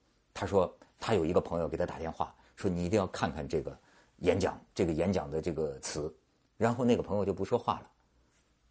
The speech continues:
陈丹青想，他感觉那个人是哭了。哎呦，我听这么说，我说我得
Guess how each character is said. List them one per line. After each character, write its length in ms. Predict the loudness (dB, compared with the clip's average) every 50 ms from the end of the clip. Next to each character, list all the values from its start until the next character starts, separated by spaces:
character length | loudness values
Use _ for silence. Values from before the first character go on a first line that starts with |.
| _ _ _ _ _ _ _ _ _ _ _
陈 120 | -4 -2 0
丹 160 | 0 0 0
青 180 | 0 -2 -2 -2
想， 280 | -2 -2 -4 -6 -8 -14 _ _ _ _ _ _ _ _ _ _ _ -12 -8
他 100 | -4 0
感 200 | 2 2 2 4
觉 100 | 2 2
那 120 | 2 4
个 80 | 2 2
人 160 | 2 0 0
是 100 | -2 -4
哭 360 | -6 -6 -2 0 2 2 2
了。 100 | 2 0 -4 -10 _ _ _ _ _ _ _ _ -20 -20 _ _ _ _ _
哎 100 | 8 10
呦， 80 | 12 12
我 200 | 10 8 4 0
听 220 | 0 0 2 2
这 100 | 2 2
么 80 | 2 0
说， 160 | 0 0 0 0
我 60 | 0 -2
说 120 | 0 6
我 180 | 10 12 12 12
得 220 | 12 8 -2 -2